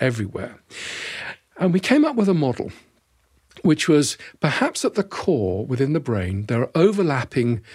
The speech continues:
neural circuits and neurotransmitter pathways between stable sleep and stable mental health. So if you're predisposed to mental health problems, let's say there's a change in a,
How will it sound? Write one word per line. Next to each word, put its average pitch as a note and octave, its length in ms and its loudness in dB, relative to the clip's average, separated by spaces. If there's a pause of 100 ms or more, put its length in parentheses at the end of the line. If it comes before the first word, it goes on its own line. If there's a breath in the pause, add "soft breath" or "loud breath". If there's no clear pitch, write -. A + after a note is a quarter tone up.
(380 loud breath)
neural C3+ 260 4
circuits - 720 -4 (260)
and B2+ 160 2
neurotransmitter B2+ 720 0
pathways - 720 -4 (220 loud breath)
between A3+ 680 0 (440 soft breath)
stable A2+ 360 0
sleep C3 380 -2 (380 soft breath)
and B2 360 -2
stable A2+ 400 -2
mental G2+ 280 -2
health. F#2+ 360 -6 (300 loud breath)
So F#3 240 2
if - 160 0
you're C#4 80 2
predisposed B2+ 920 -2 (380 loud breath)
to C3 240 2
mental A#2 280 0
health G2+ 200 0
problems, G#2+ 420 -8
let's - 140 0
say F3 140 0
there's D3 160 -2
a B2+ 80 -2
change F#3 360 2
in D#3 120 -2
a, C#3+ 160 -2